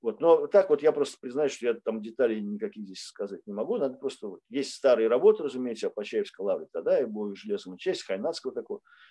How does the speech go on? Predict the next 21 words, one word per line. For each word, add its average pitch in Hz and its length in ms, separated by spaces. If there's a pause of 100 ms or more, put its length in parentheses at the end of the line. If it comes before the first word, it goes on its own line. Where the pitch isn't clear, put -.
(120)
Есть - 180
потом 110 500 (100)
работы, 107 360
которые 101 260
посвящены - 380
тому, 101 220
что - 200
происходит - 440 (380)
в - 460
середине 104 500
и 85 40
второй 95 360
половине 92 460 (100)
восемнадцатого 95 600
века, 180 260
и - 20
в - 80
первой 147 160
половине 107 220
восемнадцатого - 500
века. - 80